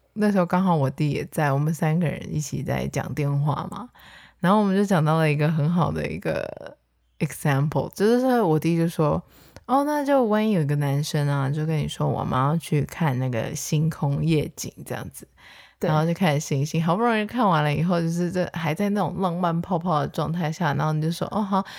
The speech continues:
Speaker 1: 那晚上晚了，有点晚了，回家，那我等下自己开车回家。” <laughs> 然后安雅就说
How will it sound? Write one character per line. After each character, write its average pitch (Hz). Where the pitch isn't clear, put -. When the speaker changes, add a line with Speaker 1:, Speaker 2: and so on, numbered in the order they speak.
Speaker 1:
那 269
晚 202
上 233
晚 180
了， 165
有 175
点 190
晚 165
了， 151
回 165
家， 160
那 180
我 156
等 135
下 147
自 -
己 139
开 -
车 165
回 135
家。” -
<laughs> -
然 175
后 -
安 208
雅 233
就 170
说 170